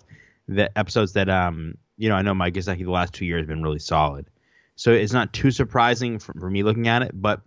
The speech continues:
you know, before I did some research on Gesicki, I would have thought he was, you know, really inconsistent. He, he, last year might have been his first really good year.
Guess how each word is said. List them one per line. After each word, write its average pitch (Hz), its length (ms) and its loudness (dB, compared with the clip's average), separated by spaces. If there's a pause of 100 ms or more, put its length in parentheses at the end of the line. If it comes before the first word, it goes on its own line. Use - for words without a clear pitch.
(640)
you 156 100 -4
know, 151 40 0
before 139 420 2
I 123 60 4
did 104 140 0 (200)
some 113 200 -8
research 98 340 -4
on 90 280 -4
Gesicki, 87 680 -2 (760)
I 113 120 4
would 120 200 4
have 104 80 0
thought 98 320 0
he 98 160 -4
was, 90 560 -6 (300)
you 98 100 -8
know, 85 160 -4
really 85 340 -2
inconsistent. 104 840 0
He, - 240 -8
he, 87 160 -10 (140)
last 95 320 2
year 95 100 2
might 90 120 0
have 85 100 -2
been 82 80 -4
his 82 160 -8
first 92 340 -2
really 90 220 -2
good 78 160 -6
year. 117 480 4